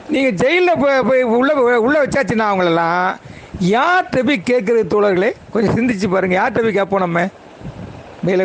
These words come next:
பெயில கேன்சல் பண்ணுங்க, பெயில கேன்சல் பண்ணு. யோ, இ-, இருக்கிறாங்கய்யா அவங்க, அவங்க இருந்து செட்டில் பண்ணுறேன்னு சொல்கிறாங்கய்யா, புரிஞ்சுக்குங்கய்யா புத்திசாலிகளே. இது வரைக்கும் இருந்த கம்பெனி எல்லாம் ஓடி போயிடுவான், ஓடி போயிடுவான். ஏன் இந்த நிறுவனத்துக்கு மட்டும் கம்ப்ளை-, கம்ப்ளைண்ட் கொடுக்க யாரும் வர மாட்டேங்கிறாங்க?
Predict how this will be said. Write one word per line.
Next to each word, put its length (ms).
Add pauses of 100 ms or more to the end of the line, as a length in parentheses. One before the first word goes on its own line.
பெயில 140
கேன்சல் 360
பண்ணுங்க, 280
பெயில 180
கேன்சல் 300
பண்ணு. 100 (300)
யோ, 280
இ-, 240
இருக்கிறாங்கய்யா 800
அவங்க, 640
அவங்க 160
இருந்து 240 (120)
செட்டில் 380
பண்ணுறேன்னு 280
சொல்கிறாங்கய்யா, 540 (100)
புரிஞ்சுக்குங்கய்யா 1000 (280)
புத்திசாலிகளே. 760 (300)
இது 220
வரைக்கும் 300
இருந்த 200
கம்பெனி 240
எல்லாம் 360
ஓடி 180
போயிடுவான், 400 (920)
ஓடி 180
போயிடுவான். 440 (360)
ஏன் 300
இந்த 180
நிறுவனத்துக்கு 560
மட்டும் 140
கம்ப்ளை-, 260
கம்ப்ளைண்ட் 300
கொடுக்க 140
யாரும் 300
வர 40
மாட்டேங்கிறாங்க? 720